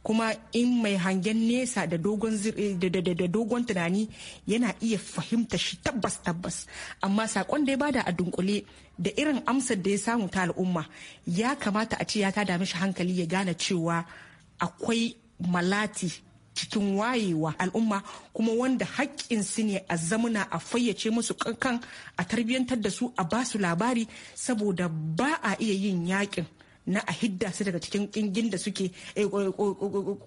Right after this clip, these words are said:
kuncin da suke ita, ita al'umma take in ba a kama tare da ita ba. Kamar kana ma wani mutum yaƙi ne, amma shi bai gane cewa titan shi kake ba. Kenan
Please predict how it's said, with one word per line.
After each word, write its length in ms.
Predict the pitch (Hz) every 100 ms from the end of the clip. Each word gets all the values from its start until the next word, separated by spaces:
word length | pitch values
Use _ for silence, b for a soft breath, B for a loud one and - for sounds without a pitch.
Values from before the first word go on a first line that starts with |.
| -
kuncin 320 | 262 240 269
da 60 | 226
suke 240 | 240 240
ita, 160 | 196 214
ita 240 | - 214
al'umma 300 | 190 196 220
take 320 | 185 220 202 185 B B -
in 180 | 247
ba 120 | 233 -
a 80 | 185
kama 400 | - 220 214 185
tare 200 | 160 170
da 60 |
ita 200 | - -
ba. 120 | 156 - -
Kamar 300 | - 202 269
kana 300 | 294 320 262
ma 80 | 190
wani 260 | 196 240
mutum 320 | 247 190 220 220
yaƙi 340 | 226 240 202
ne, 200 | 170 160 B B B
amma 220 | - 202 247
shi 260 | - 285
bai 160 | 214 196
gane 260 | 185 240 208
cewa 300 | - 202 190
titan 300 | 190 175 202
shi 140 | -
kake 240 | 175 - 156
ba. 100 | 160 B B -
Kenan 240 | 196 226